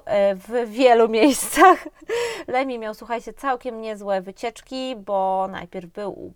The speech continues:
Pongo, potem był u Mai i Miłosza, moich znajomych, a potem, słuchajcie, pojechał na zawody do Czech, a potem jeszcze pojechał na dwa tygodnie do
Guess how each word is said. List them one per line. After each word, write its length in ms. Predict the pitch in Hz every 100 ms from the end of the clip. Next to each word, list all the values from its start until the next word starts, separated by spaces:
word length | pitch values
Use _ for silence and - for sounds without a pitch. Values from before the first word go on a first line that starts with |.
| _
Pongo, 680 | 269 262 240 247 240 233 233
potem 420 | 294 277 233 214
był 360 | 190 202 190 190 -
u 340 | 214 202 190
Mai 360 | 196 190 185 233
i 60 |
Miłosza, 540 | 240 262 294 294 302 294
moich 300 | 269 269 247
znajomych, 640 | 262 262 254 247 247 -
a 100 | 233
potem, 320 | - 302 311
słuchajcie, 320 | 294 254 247 247
pojechał 360 | 220 214 220
na 120 | 202
zawody 440 | 202 208 220 196 208
do 140 | 180 -
Czech, 440 | - 320 466 - - -
a 140 | 233
potem 500 | - 349 370 311 214
jeszcze 480 | 240 285 330 - 320
pojechał 500 | - 226 214 226 214
na 120 | 208
dwa 260 | 202 220 294
tygodnie 600 | 285 233 240 240 233 220
do 500 | 196 220 202 202 208